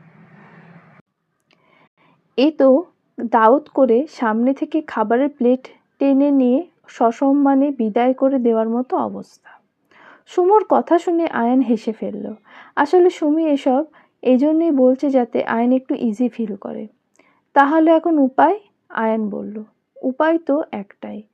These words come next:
আপনাকে বাঁচাতে গিয়ে আমার শরীরে চোট। আপনার তো সবই ঠিক আছে,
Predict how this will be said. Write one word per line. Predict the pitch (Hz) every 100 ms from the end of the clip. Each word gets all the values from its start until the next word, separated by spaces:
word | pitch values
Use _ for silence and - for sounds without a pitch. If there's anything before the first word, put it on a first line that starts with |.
| _ _ _ _ -
আপনাকে | 233 254 294 330 320 277 311 240
বাঁচাতে | 226 254 262 285
গিয়ে | 294 302
আমার | 285 254 285
শরীরে | - 254 247 254 294
চোট। | 294 208 202 - _ _ _ _ -
আপনার | 220 254 285 302 302
তো | 330
সবই | - 247 240 277
ঠিক | - 233 202
আছে, | 202 - -